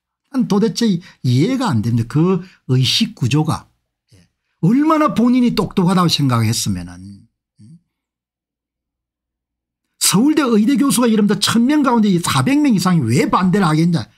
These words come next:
그것도 극단적인 처방인 휴진을 왜 선택하겠냐 이야기죠. 그러니까 기가 찬 겁니다. 그러니까 내 이야기는, 야,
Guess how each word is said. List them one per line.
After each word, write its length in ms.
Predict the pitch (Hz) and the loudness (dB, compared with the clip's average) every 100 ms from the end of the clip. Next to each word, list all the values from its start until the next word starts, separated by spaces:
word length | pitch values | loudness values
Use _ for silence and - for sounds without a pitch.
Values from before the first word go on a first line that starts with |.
| _ - | _ -12
그것도 280 | - 226 233 | -4 -2 0
극단적인 600 | 294 - - 311 302 233 | -2 -2 -2 0 2 0
처방인 480 | - 170 165 214 170 - _ _ - | 0 0 0 0 -2 -6 _ _ -6
휴진을 520 | - 254 247 165 117 | 0 2 2 2 0
왜 160 | 117 | 0
선택하겠냐 760 | 120 185 175 190 185 196 196 131 | 0 0 0 0 0 2 0 -2
이야기죠. 580 | 101 90 147 170 - _ _ _ _ _ _ _ _ _ _ _ _ _ _ _ _ _ _ _ _ _ _ - 170 | -4 -8 -16 -20 -20 _ _ _ _ _ _ _ _ _ _ _ _ _ _ _ _ _ _ _ _ _ _ -10 -10
그러니까 380 | - 254 226 170 | -8 -6 -4 -6
기가 340 | - 226 285 | -4 -4 -4
찬 220 | - 226 | -6 -4
겁니다. 360 | 240 220 160 156 - _ _ _ _ _ _ _ _ _ _ _ | -2 0 -2 -4 -14 _ _ _ _ _ _ _ _ _ _ _
그러니까 340 | - 233 214 180 | -6 -2 0 0
내 160 | 170 | 0
이야기는, 920 | 233 220 190 185 180 135 196 143 110 _ - - - _ _ | 2 0 0 0 0 0 0 0 -6 _ -20 -20 -20 _ _
야, 60 | - | -4